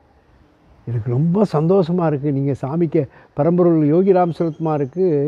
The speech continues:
ஜெயந்தி விழா நீங்க நடத்துறீங்க. நான் அந்த ஜெயந்தி விழாவில் அவசியம் என்னுடைய ஃபாலோவர்ஸ் ஜெர்மனி, இட்டலி, பிரான்ஸ், கனடா, யூ கே, எல்லா நாடுகளில் இருந்து அன்பர்களை நான் கூட்டிட்டு வரேன்,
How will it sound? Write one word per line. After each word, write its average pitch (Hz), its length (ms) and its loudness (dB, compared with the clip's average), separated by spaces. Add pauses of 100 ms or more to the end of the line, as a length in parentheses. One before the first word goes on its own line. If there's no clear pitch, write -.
(880)
ஜெயந்தி 190 280 4
விழா 175 240 4
நீங்க 135 300 -4
நடத்துறீங்க. 160 460 -4
நான் 135 200 -4
அந்த 123 180 -6
ஜெயந்தி 156 180 -2
விழாவில் 151 360 -2 (160)
அவசியம் 190 500 -2 (340)
என்னுடைய 135 420 0
ஃபாலோவர்ஸ் 180 540 0 (340)
ஜெர்மனி, 156 580 0
இட்டலி, 165 360 0 (100)
பிரான்ஸ், 151 460 -4 (460)
கனடா, 151 480 0 (1400)
யூ 160 220 4
கே, 135 220 0 (680)
எல்லா 226 680 4
நாடுகளில் 202 580 2
இருந்து 170 440 -4 (500)
அன்பர்களை 160 440 0
நான் 139 280 -2
கூட்டிட்டு 139 220 -4
வரேன், 104 360 -8